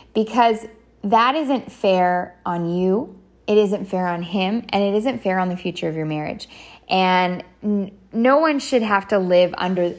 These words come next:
a layer and a layer and a layer of expectations. Um, and the same goes for you as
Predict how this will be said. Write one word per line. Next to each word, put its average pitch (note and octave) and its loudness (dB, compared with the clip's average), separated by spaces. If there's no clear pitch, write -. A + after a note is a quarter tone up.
a F#3 2
layer F3+ 0
and F3 -4
a F3 -2
layer F3 0
and E3+ -4
a E3+ -4
layer E3+ -2
of F3 -2
expectations. F3 -6
Um, E3+ 0
and A3+ 2
the B3 4
same C4 2
goes G#3+ 4
for F#3 2
you F#3 2
as E3+ 0